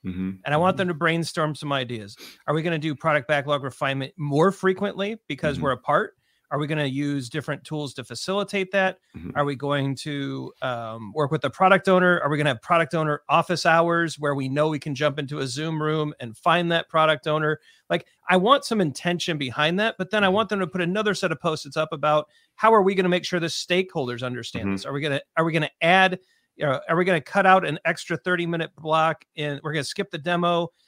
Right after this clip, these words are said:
Speaker 2: and in sprint review, we're gonna add thirty minutes, and we're just gonna talk about, we're gonna over-index on communicating this product
Speaker 1: Mm-hmm.
Speaker 2: back. I want them to come up with a communication plan because they're remote.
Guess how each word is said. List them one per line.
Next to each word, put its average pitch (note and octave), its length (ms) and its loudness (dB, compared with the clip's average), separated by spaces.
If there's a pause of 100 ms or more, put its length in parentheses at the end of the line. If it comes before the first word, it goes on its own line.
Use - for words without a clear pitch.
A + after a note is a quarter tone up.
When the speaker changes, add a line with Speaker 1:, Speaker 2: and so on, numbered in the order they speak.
(140)
Speaker 2:
and D3 120 -2
in D3 80 -4
sprint F#3+ 300 -2
review, F3 240 0
we're E3+ 80 -4
gonna D3+ 160 -2
add C#3 200 -4 (120)
thirty F#3+ 240 2
minutes, F3 320 0
and D#3+ 80 -6
we're C#3 200 -6
just G3+ 360 0
gonna F#3+ 140 -4
talk F3+ 260 -2
about, F#3 180 -4
we're D#3 60 -8
gonna D#3+ 160 -4 (120)
over-index F3+ 760 -2
on C#3 100 -6
communicating F#3+ 680 -4
this F3+ 120 -6
product F3 300 -2
Speaker 1:
Mm-hmm. F3+ 80 -4
Speaker 2:
back. - 80 -12 (320)
I F3+ 80 0
want A#3+ 280 0
them C#4 120 -4
to A3 80 -2
come F#3+ 180 -8
up G3 140 0
with F#3 80 -8
a D#3+ 60 -8
communication E3 760 -6
plan C3+ 300 -6
because C3 340 -8
they're C3+ 140 -4
remote. A#2 400 -8